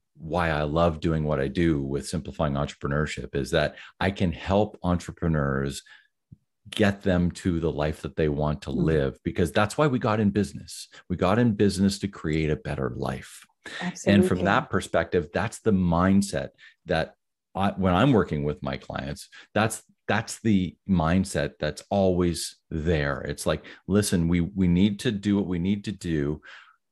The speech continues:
Speaker 1: in order to create the life that we want to live."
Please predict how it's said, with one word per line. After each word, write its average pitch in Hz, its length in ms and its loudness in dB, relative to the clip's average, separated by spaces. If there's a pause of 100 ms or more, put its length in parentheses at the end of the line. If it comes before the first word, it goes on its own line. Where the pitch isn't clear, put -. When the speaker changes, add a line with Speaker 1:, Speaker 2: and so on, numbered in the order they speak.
(120)
Speaker 1:
in 90 180 2
order 98 380 2
to 98 320 -2
create 90 800 -2
the 113 100 2
life 82 640 -4
that - 140 -4
we 76 140 -4
want 69 360 -6
to - 160 -14
live." 67 420 -10